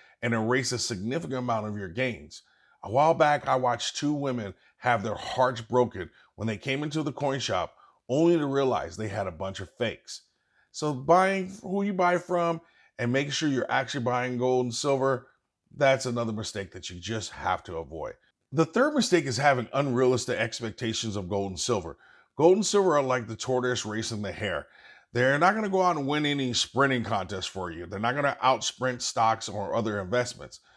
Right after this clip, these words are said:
but there are slow and steady pace. That is what allows them to be the winner in the end. There will be highs and there are lows, but your patience is rewarded like slow cooking a brisket. Mm, yummy.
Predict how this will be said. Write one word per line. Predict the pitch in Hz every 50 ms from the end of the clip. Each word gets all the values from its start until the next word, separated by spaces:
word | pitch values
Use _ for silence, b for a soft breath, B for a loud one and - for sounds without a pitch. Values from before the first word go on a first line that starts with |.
| b b b b b b -
but | 123 123 92
there | 135 135 123 120 113 104
are | 107 107 107 -
slow | - - - 139 143 147 151 160 160 151
and | - 123 117 113 107
steady | - - - 131 131 131 131
pace. | 131 - - 135 131 135 139 143 - - - b b b b b b -
That | 120 135 135 -
is | 143 143 120 110
what | 117 110 120 113
allows | 113 104 98 98 110 113 120 123 127 131 120 110
them | 117 113 107 104 98 -
to | - - 98
be | 110 117
the | 95 98
winner | 92 95 110 110 107 107 98 90
in | 90 92 87
the | 85 - -
end. | 117 117 98 76 64 - b b b b b b -
There | - 143
will | 170 190 185
be | 208 190
highs | 135 104 101 107 113 123 139 147 120
and | 123 127
there | 131 135 135
are | 135
lows, | 127 120 113 120 123 120 120 113
but | 104 110 101 - -
your | 123 110
patience | - - - 151 165 165 - - 110 90 - - - - b b b b b b -
is | 123 113 98
rewarded | 120 113 110 110 123 139 147 139 127 107 95
like | 101 101 101 95 -
slow | - - - 151 160 170
cooking | 165 - 156 143 - 131 110
a | 98
brisket. | 80 71 104 117 113 - - - 85 90 - _ -
Mm, | 98 107 107 104 101 98 92 90 90
yummy. | 90 92 95 82 76